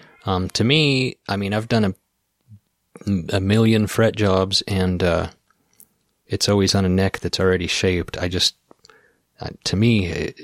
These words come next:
I would shape the neck first and then fret it at the end. And of course, you know, leveling the frets could only come after you install them.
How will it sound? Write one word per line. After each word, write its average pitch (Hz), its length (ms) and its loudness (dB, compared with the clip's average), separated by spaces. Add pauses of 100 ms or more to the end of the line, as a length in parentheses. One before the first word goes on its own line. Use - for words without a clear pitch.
(240)
I 101 120 0
would 92 160 -2
shape - 300 -2
the 90 80 -2
neck 90 260 0
first - 380 -2
and 87 100 -2
then 92 200 0
fret 90 260 0
it - 160 -4 (800)
at 92 100 0
the 104 180 4
end. 98 400 2 (240)
And 92 220 -2
of - 100 -10
course, - 400 0 (420)
you 107 120 -4
know, 87 220 -2 (560)
leveling 110 440 4
the 92 80 -2
frets - 460 0 (580)
could - 160 -4
only 92 180 0
come 95 220 0
after 92 300 -4
you 87 220 -6 (320)
install 101 400 0
them. 95 180 -2